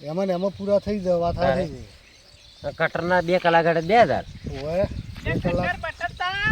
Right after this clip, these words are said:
Speaker 3: પૈસા તો તમારે મને આલવાના છે, કટરના નહીં આલવાના થતા.
Speaker 1: શેના વળી?
Speaker 2: વળી આયો,
Speaker 3: તારે?
Speaker 2: આયો, આયો.
Speaker 1: વળી શેના?
Speaker 3: કટરના ચો આલવાના થાય? દસ હજાર મને નહીં આલવાના થાય?
Speaker 1: કેમ શેના?
Speaker 2: શેના દસ હજાર?
Speaker 3: શરત નહીં પાડી?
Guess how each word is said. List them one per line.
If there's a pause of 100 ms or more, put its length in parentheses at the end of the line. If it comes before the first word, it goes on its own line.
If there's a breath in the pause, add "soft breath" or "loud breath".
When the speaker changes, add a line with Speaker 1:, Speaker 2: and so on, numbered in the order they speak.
(100)
Speaker 3:
પૈસા
તો
તમારે
મને
આલવાના
છે,
કટરના
નહીં
આલવાના
થતા. (560)
Speaker 1:
શેના
વળી?
Speaker 2:
વળી
આયો,
Speaker 3:
તારે?
Speaker 2:
આયો, (140)
આયો. (160)
Speaker 1:
વળી
શેના? (300)
Speaker 3:
કટરના
ચો
આલવાના
થાય?
દસ
હજાર
મને
નહીં
આલવાના
થાય? (240)
Speaker 1:
કેમ
શેના?
Speaker 2:
શેના
દસ
હજાર? (460)
Speaker 3:
શરત
નહીં
પાડી?